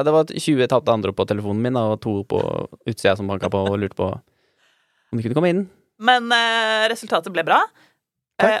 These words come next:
Speaker 2: og jeg f-, den har jo en energi her, den, eh, som vi kan ta med oss inn, eh, i resten av podcasten, fordi
Speaker 1: Ja.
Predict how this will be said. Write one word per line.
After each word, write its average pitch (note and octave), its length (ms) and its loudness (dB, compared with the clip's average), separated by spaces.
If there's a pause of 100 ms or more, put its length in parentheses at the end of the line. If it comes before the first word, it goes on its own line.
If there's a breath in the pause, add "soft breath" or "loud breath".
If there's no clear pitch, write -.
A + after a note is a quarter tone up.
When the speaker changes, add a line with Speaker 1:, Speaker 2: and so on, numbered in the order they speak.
Speaker 2:
og E3+ 160 4
jeg G3+ 160 2
f-, - 120 -10 (120)
den A#3 240 0 (140)
har G3 180 4
jo A#3 60 2 (160)
en G#3+ 100 -6
energi A3 560 -4
her, E4+ 220 -2 (100)
den, G#3+ 300 -4
eh, G3+ 1080 -6
som G#3+ 140 -8
vi G#3+ 60 -10
kan G#3+ 80 -2
ta F#3+ 160 0
med D#3 100 -4
oss F#3 80 -10
inn, F#3+ 240 -8 (180)
eh, G3 400 -8
i F#3 100 -12 (880)
resten E3+ 260 -10
av F3+ 80 -4
podcasten, F3 460 -6
fordi F#3+ 400 -6 (100)
Speaker 1:
Ja. D3 120 0